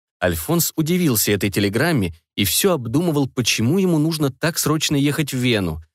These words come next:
Но тут пришла вторая телеграмма из Лондона. От кузена Лайонела.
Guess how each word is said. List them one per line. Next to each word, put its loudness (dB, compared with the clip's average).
Но 0
тут 0
пришла 0
вторая 0
телеграмма 0
из 0
Лондона. 0
От -4
кузена 0
Лайонела. 0